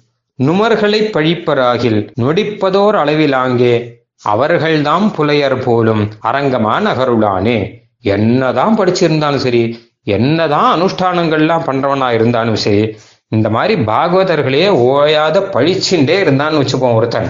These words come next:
அவன் வந்து கட்டாயம் நீசனாயிடுவான், அவன் மோசமாயிடுவான் அப்படின்னு ஆழ்வார் சொல்ற. சுவாமி தேசிகனும் எத்தனையோ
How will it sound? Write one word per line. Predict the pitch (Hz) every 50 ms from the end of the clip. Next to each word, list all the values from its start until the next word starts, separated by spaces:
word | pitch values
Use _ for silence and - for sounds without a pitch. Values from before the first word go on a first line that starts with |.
| - - - -
அவன் | - 123 117 117 110
வந்து | 110 131 123 -
கட்டாயம் | - 117 110 - - 127 127 123 117 117 120 123 123 120 - - - - _ - 143
நீசனாயிடுவான், | 120 127 139 127 - 151 123 113 107 104 98 95 92 95 92 98 107 110 104 87 85 - - -
அவன் | 113 117 123 156 175 165 117
மோசமாயிடுவான் | 101 110 139 147 143 151 147 135 127 117 107 104 92 92 98 107 113 110 95 87 82 - _ _ _ _ _ -
அப்படின்னு | 127 123 104 135 156 156
ஆழ்வார் | 120 107 127 139 135 127 120 - -
சொல்ற. | 113 107 - 196 220 - - - _ _ _
சுவாமி | - - - 110 113 143 165
தேசிகனும் | 160 143 156 165 156 - 175 160 156 170 190 214 226 156
எத்தனையோ | 117 143 - - - - 143 143 143 147 170